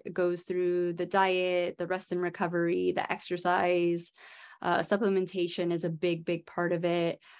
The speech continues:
Um, and we, we start implementing that. And our time together really is finding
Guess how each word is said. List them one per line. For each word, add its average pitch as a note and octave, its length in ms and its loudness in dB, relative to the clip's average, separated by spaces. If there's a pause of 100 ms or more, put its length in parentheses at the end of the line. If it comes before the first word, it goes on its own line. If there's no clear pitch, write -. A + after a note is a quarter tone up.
(180)
Um, F3+ 840 0 (600)
and F#3 680 4
we, F#3+ 340 2
we G3+ 100 4
start A3 260 2
implementing - 640 -2
that. - 260 0 (320)
And G3 140 6
our G#3+ 180 6
time G#3 300 4
together F#3 420 2
really G3+ 460 0
is F3+ 580 -2
finding F3+ 840 2